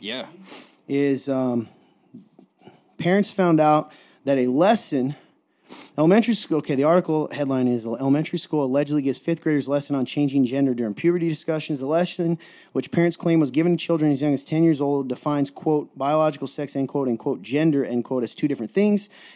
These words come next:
Speaker 2: It also makes the claim that gender roles are socially constructed and are considered to be stereotyping while making the statement that, quote, "everyone's gender identity is unique to them," end quote.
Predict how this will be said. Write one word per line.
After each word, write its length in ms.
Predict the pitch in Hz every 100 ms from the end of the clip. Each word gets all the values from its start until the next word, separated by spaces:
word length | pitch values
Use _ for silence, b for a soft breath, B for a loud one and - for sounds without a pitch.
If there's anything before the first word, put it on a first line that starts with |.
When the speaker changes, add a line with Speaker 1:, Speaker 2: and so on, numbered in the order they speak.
| -
Speaker 2:
It 60 |
also 260 | 160 165 160
makes 240 | 165 160
the 80 | 151
claim 220 | - 165
that 100 | 147
gender 260 | 123 156 151
roles 160 | 151
are 60 | 131
socially 420 | - 165 156 147
constructed 680 | 135 120 - 165 165 175 160 B B
and 100 | 131
are 60 | 143
considered 420 | 127 - 165 156
to 60 | 135
be 60 |
stereotyping 680 | 123 - 165 160 160 151 156
while 80 | 139
making 260 | 135 147 147
the 40 |
statement 380 | 139 - 151 143
that, 180 | 131 -
quote, 280 | - 147 113
"everyone's 320 | 147 160 143
gender 240 | 131 151
identity 320 | 143 143 143 127
is 100 | 113
unique 220 | 143 147
to 80 | 147
them," 160 | 143
end 180 | 127 135
quote. 260 | - 139